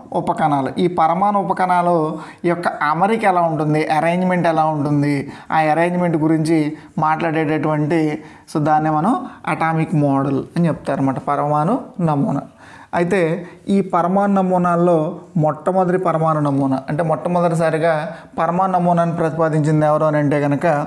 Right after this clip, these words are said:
జేజే థామ్సన్ అండి. జేజే థామ్సన్.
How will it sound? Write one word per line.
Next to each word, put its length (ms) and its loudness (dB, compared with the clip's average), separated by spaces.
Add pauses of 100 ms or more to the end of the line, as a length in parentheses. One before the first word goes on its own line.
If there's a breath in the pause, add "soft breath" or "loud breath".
(840 loud breath)
జేజే 540 2
థామ్సన్ 520 0
అండి. 320 -2
జేజే 580 0 (500 loud breath)
థామ్సన్. 400 0